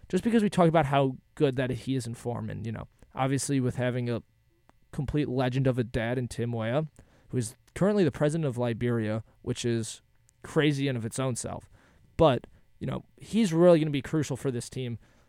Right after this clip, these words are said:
playing out wide. And I think he's right now almost asking the question of Berhalter and saying, "Hey, when,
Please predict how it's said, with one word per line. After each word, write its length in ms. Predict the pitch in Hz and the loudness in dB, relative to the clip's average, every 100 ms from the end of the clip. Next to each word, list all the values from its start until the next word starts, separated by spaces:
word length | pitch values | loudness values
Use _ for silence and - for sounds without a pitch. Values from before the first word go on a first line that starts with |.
| _ | _
playing 320 | - 143 131 | -6 -4 -2
out 180 | 123 107 | -2 -2
wide. 380 | 113 120 165 165 - | -2 2 2 0 -6
And 100 | 131 | -6
I 40 | |
think 220 | 123 143 - | -4 -6 -4
he's 300 | 139 135 123 | -4 -2 -2
right 180 | 127 | -4
now 340 | 117 113 131 131 - _ _ _ _ _ _ - - _ _ _ - | -4 -4 -4 -4 -12 _ _ _ _ _ _ -20 -20 _ _ _ -2
almost 260 | 165 147 - | 2 2 2
asking 340 | 131 131 165 | 0 0 -2
the 60 | 143 | 0
question 320 | - 135 131 | 0 0 -2
of 100 | 120 | -2
Berhalter 480 | 127 123 120 131 131 | 0 2 2 0 -2
and 100 | 117 | -4
saying, 240 | 117 117 113 | -4 -6 -4
"Hey, 160 | 131 | 0
when, 240 | 127 113 | 0 -2